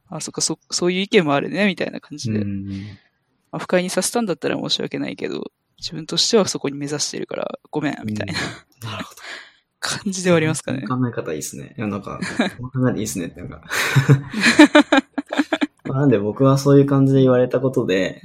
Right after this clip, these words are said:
Speaker 2: なんか、
Speaker 1: うんうん。
Speaker 2: その、なんだろう、自分のいない世界との乖離をもうちょっと気にしてほしいっていうふうに
Speaker 1: あー。
Speaker 2: 言われたっていうのがあって、で、
Speaker 1: なるほど、なるほど。
Speaker 2: まあ、無意識に区別をしてしまっているのかもしれないなっ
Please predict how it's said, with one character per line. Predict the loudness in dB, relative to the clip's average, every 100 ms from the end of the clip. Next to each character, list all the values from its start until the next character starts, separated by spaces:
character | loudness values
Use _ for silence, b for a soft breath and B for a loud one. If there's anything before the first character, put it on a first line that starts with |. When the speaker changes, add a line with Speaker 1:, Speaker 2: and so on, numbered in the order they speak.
| -16
Speaker 2:
な | -16
ん | -16
か、 | -18 -16
Speaker 1:
う |
ん |
う | -16
ん。 | -16 -16 -18 -20 _ _ _ _ _ _ -16
Speaker 2:
そ | -10
の、 | -8 -8 -12 -18 _ _ _ -14
な | -12
ん | -10
だ | -12
ろ | -10
う、 |
自 | -6 -2
分 | 0 2
の | 2
い | 0
な | 0
い | -2
世 | -2 -2
界 | -2 -4
と | -6
の | -10 -12 -16 _ -10
乖 | -4 -2
離 | 0 0
を |
も | 0 -2
う |
ち | -4
ょ |
っ | -6
と | -8
気 | -6
に | -6
し | -6
て | -8
ほ | -6
し | -4 -4
い |
っ |
て | -6 -10
い | -10
う |
ふ | -10
う |
に | -12 -14 _ b b b b b
Speaker 1:
あ | -12 -10 -8 -10 -10 -12 -12
ー。 | -8
Speaker 2:
言 |
わ | -6
れ | -4
た | -4
っ | -8 -6
て |
い | -6
う |
の | -6
が | -8 -10
あ |
っ | -14 _ _
て、 | -2 -2 -4 -4
で、 | -2 -2
Speaker 1:
な |
る |
ほ | -4
ど、 |
な | -12
る | -4
ほ |
ど。 | 2
Speaker 2:
ま | 2 0 -8
あ、 | _ _
無 | -4 0
意 |
識 | 0 2
に | 4 4
区 | 4
別 | 2 2 -2
を | -8
し |
て | -8
し | -10 -6
ま | -8
っ |
て | -8 -2
い | 0
る | 2
の | 0
か | -2
も | -2
し | -2 -2
れ | -2
な | 0
い |
な | -2
っ | -6